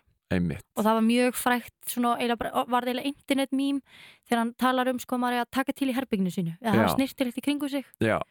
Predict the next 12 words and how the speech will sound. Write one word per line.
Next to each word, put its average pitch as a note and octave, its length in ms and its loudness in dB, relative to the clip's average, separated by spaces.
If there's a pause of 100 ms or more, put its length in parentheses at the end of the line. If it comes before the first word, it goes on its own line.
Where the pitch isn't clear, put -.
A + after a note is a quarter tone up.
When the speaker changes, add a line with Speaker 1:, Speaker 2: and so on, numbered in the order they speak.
(320)
Speaker 2:
Og G#3 120 -2
þá B3 140 4
er A#3 100 0
allir A3+ 100 -2
bara A3 140 0
eitthvað, G#3 200 -2 (120)
„Oh, C4+ 300 2 (300)
no C4 140 -2
shit,“ F#3+ 300 -4 (160)
eitthvað A#3+ 240 -4
svona. A3 160 -4
Speaker 1:
Já, G#2+ 160 2